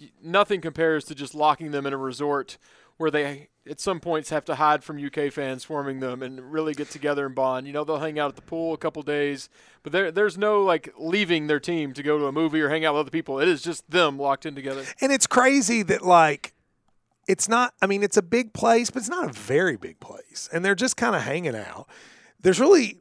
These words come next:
Speaker 2: very few places for them to go but the pool and the casino.
Speaker 1: Yep.
Speaker 2: And they tend to spend a lot of time in both. The casino in Bahamas, it's only eighteen to gamble.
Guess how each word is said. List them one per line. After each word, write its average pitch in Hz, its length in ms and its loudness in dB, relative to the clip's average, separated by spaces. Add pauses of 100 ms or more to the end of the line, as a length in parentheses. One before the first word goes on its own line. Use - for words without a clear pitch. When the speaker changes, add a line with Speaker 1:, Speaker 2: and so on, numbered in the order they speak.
Speaker 2:
very 214 240 6
few - 280 -2
places 180 260 6
for 165 140 -4
them 160 120 -2
to 147 60 -8
go 202 160 6
but 180 200 -2
the - 60 0
pool 185 460 8
and 139 160 0
the 135 60 0
casino. 110 760 -6
Speaker 1:
Yep. 131 220 -8 (220)
Speaker 2:
And 165 180 0
they 170 80 6
tend 208 280 6
to 185 40 4
spend 185 220 2
a 170 40 8
lot 165 140 12
of 170 80 6
time 175 220 4
in 175 80 -2
both. 117 500 -2 (360)
The 156 80 2
casino 214 500 4
in 190 80 2
Bahamas, 165 400 6
it's 131 100 -2
only 165 280 4
eighteen 165 560 0
to 127 40 -4
gamble. 117 540 -2